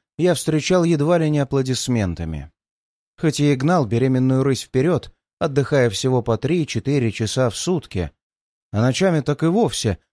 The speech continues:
призывал себе на помощь крылья, но все же... Нескончаемый зудеж Марсена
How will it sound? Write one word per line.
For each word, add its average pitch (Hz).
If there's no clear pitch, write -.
призывал 147
себе 135
на 127
помощь 120
крылья, 95
но 180
все 143
же... 165
Нескончаемый 151
зудеж 135
Марсена 156